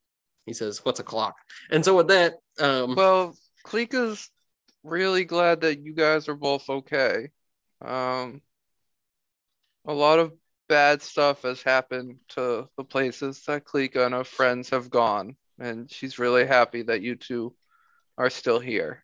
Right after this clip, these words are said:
Speaker 2: and she's gonna give them both another big hug.
Speaker 1: Okay. And so with that, they, uh, don't really say much afterwards to that, but they give kind of a knowing nod and remind you that you should go catch up with your friends while you can.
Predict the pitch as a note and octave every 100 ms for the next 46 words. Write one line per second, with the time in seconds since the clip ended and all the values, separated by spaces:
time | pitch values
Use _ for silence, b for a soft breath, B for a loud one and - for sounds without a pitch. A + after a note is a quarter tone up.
0 | _ - A2+ - A2+ G#2+ G#2 A2 G#2 G2+
1 | G2 G#2+ G2+ G2 G2 F#2 F#2+ F2+ - -
2 | _ _ _ _ _ _ _ _ _ _
3 | E4 D4 C4+ C4+ _ _ _ _ _ G2
4 | F2+ G#2 G2+ G#2 G2+ - A2 G#2+ G#2+ G#2
5 | G#2 - - D#3 C3 C#3 A#2+ B2+ A2+ A2
6 | G#2 - G#2 G#2 - G2+ G#2 F#2+ F#2+ -
7 | G2+ G2+ F#2+ - - G#2 G2+ G2+ - G2+
8 | G2 G2 F#2+ G2 G2 G2+ G2+ F#2+ F#2 _
9 | b b b - G2 F#2+ F#2 F2+ F#2 A#2+
10 | A2 G2+ G2 G2+ G2 G2 F#2+ - G2 G2
11 | F2+ - G#2+ G2 F#2+ F2 F2 - F#2 E2
12 | - F2 D#2 D2+ E2 C#2